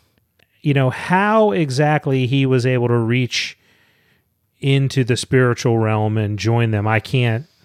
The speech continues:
quite say, other than he has a little bit of honor in him and a little bit of cultivation in him,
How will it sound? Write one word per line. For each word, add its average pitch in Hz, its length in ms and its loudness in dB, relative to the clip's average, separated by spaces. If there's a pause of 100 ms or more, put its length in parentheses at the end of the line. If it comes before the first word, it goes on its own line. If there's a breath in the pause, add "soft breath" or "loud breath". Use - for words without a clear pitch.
(640)
quite 113 320 0
say, 123 680 0
other 127 340 2
than 110 460 0 (320 soft breath)
he 123 180 -2
has 117 480 2
a 139 80 -2
little 131 280 2
bit 123 320 0
of 110 200 -4
honor 127 500 2
in 117 180 2
him 113 400 0 (440 soft breath)
and 143 140 2
a 156 60 2
little 156 240 4
bit 147 120 2
of 131 60 2
cultivation 127 920 0
in 113 260 -2
him, 104 500 -2